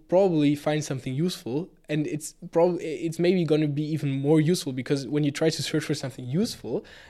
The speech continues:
then you may get the goal wrong in the beginning, and then you find something that is useful for a goal that you didn't really want. And this,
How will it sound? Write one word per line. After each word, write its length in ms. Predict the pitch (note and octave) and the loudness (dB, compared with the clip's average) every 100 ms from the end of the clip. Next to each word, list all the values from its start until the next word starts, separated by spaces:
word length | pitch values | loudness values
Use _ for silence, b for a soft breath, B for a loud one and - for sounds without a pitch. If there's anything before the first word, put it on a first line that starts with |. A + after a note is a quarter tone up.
| - | -2
then 140 | D#3 | 2
you 80 | D#3 | 4
may 180 | D3+ D#3+ | 4 4
get 240 | D#3 D3+ | 2 0
the 60 | C3+ | -2
goal 340 | C3 D#3 D3 | 2 4 4
wrong 260 | B2+ A#2+ B2+ | 0 -4 -6
in 120 | B2 | -6
the 60 | A#2+ | -6
beginning, 440 | A#2+ B2+ D3 B3 - | -4 -2 -2 -4 -6
and 120 | C#3+ | 0
then 100 | D#3 | 2
you 80 | D#3 | 0
find 260 | D3+ D#3+ D#3+ | 0 0 0
something 360 | D3+ D3 C#3 | -2 -4 -4
that 80 | C3+ | -4
is 160 | C3+ C#3 | -2 -2
useful 280 | D#3 - | -4 -4
for 380 | C#3 - C3+ C3+ - D#3 | -8 -6 -6 -6 -6 -6
a 60 | |
goal 260 | C#3 D3+ D3+ | 0 2 4
that 180 | C#3 E3 | 0 -2
you 60 | |
didn't 260 | C#3+ D3 C3+ | -2 0 0
really 200 | C3+ B2+ | 0 0
want. 360 | B2 D3 A3 B B B B | 0 -2 -4 B B B B
And 220 | D3+ D3 - B B _ _ _ _ _ _ _ _ _ _ _ | -2 -2 -2 B B _ _ _ _ _ _ _ _ _ _ _
this, 320 | E3 F3 - | 0 0 0